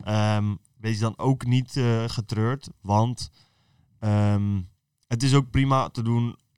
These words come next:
en je niet in te schrijven bij de K V K. Zeker in het begin, weet je, je kan genoeg dingen uitvoeren zonder dat je per se helemaal ingeschreven staat bij de K V K. Dus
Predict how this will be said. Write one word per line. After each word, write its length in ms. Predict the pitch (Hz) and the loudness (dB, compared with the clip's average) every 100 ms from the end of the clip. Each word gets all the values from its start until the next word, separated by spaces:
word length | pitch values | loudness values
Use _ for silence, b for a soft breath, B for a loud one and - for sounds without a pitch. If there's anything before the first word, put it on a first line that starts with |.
| _ | _
en 120 | 117 | -4
je 60 | 113 | 0
niet 200 | 117 110 | 0 0
in 140 | 107 | -2
te 100 | 95 | -4
schrijven 300 | 95 95 90 | -4 -4 -2
bij 100 | 92 | -2
de 80 | 95 | -2
K 200 | - 92 | -2 -4
V 100 | 98 | -4
K. 220 | - 98 | -2 -2
Zeker 340 | 101 107 110 107 | 4 4 4 2
in 60 | |
het 120 | 101 87 | 0 0
begin, 360 | 98 110 107 | -2 0 0
weet 180 | 104 101 | 0 0
je, 80 | 101 | -2
je 60 | |
kan 160 | 101 98 | -2 -2
genoeg 260 | 104 107 98 | -2 -2 -2
dingen 220 | 104 85 | -2 0
uitvoeren 560 | 104 - 92 95 92 | -2 -4 -4 -4 -2
zonder 300 | 90 98 95 | -2 -2 -2
dat 180 | 92 90 | -2 -2
je 60 | 92 | -4
per 140 | 92 | -6
se 100 | 95 | -4
helemaal 280 | 87 90 90 | -4 -2 -4
ingeschreven 380 | 87 - 87 87 | -6 -8 -8 -8
staat 260 | - 85 | -6 -6
bij 100 | 82 | -6
de 80 | 85 | -8
K 160 | - 87 | -6 -8
V 40 | - | -6
K. 220 | 87 87 | -6 -4
Dus 240 | 95 - | -4 -6